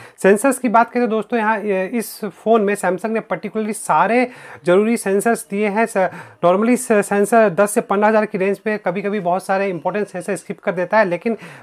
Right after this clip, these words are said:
particular इस फ़ोन में Samsung ने किसी भी, अ, सेंसर को स्किप नहीं किया है। सार वैल्यू की बात करें तो दोस्तों, Samsung का सार वैल्यू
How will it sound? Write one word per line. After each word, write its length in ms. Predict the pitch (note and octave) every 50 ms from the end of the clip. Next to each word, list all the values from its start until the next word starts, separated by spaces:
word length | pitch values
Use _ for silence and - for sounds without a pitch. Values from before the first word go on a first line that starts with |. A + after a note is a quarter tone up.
| - -
particular 320 | F3+ F3 - A3 G#3 B3 A#3
इस 160 | A#3 A3+ -
फ़ोन 220 | - A3+ G3+ G3+
में 120 | G3+ A3+ B3
Samsung 400 | B3 - C4+ F3+ - G#3+ G3 G3+
ने 80 | A3 G#3+
किसी 360 | - - F3 - A3 A3 G#3+
भी, 180 | F#3+ A3+ A#3
अ, 40 | G#3+ - - - - - - - - G3+ G3+ G3+ G3+ G3+ G3 F#3+ F#3 F#3 E3 - _ _
सेंसर 360 | - - F#3 F#3 F#3 - A3+ G#3
को 160 | - A3 G3
स्किप 340 | G3 - - A3+ A3 - G3
नहीं 200 | F3 E3 F#3+ F3
किया 220 | - F3+ E3+ D3+
है। 280 | C#3+ C#3 B2+ A#2+ - _ _ _
सार 260 | - - G3 G3+ A#3+ B3
वैल्यू 240 | A#3 B3 A#3+ A#3+
की 100 | A#3+ -
बात 220 | A3+ G#3+ G#3+ G#3+ -
करें 140 | A3+ A3+ A3+
तो 60 | G#3+
दोस्तों, 320 | F3+ G#3 G#3 G3 - A#3
Samsung 400 | - - E3+ E3 F3 A3+ G#3+ G3+
का 80 | A3 G#3
सार 280 | - - F#3 F3+ F#3+
वैल्यू 460 | F3+ F3 F3+ F3+ F#3 G3+ G3+ F#3 F3+